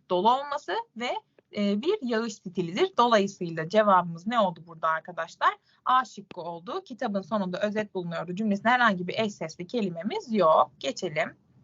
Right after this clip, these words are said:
Sıcak sözcüğü aşağıdaki cümlelerin hangisinde "bana karşı uzun zamandır soğuk davranıyordu" cümlesindeki soğuk kelimesinin karşıt anlamlısı olarak kullanılmış? Yani e, sıcak soğuk normalde hissedilebilen bir şeyken bir davranışa, e,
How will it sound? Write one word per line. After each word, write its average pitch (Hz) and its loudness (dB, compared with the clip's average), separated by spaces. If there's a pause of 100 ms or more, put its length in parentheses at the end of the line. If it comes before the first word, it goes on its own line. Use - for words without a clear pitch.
(1000)
Sıcak 349 2
sözcüğü 233 0
aşağıdaki 269 -4
cümlelerin 262 -2
hangisinde 269 0
"bana 269 0
karşı 214 -2
uzun 220 -6
zamandır 226 0
soğuk 466 -2
davranıyordu" 185 0
cümlesindeki 175 -16 (240)
soğuk 294 -8
kelimesinin 269 -8
karşıt 262 2
anlamlısı 180 0
olarak 196 -4
kullanılmış? 180 -8
Yani 233 -2 (680)
e, 220 -2
sıcak 269 -4
soğuk 254 -8
normalde 233 -2
hissedilebilen 233 -2
bir 185 -2
şeyken 262 -6
bir 262 -4
davranışa, 226 4 (240)
e, 151 -6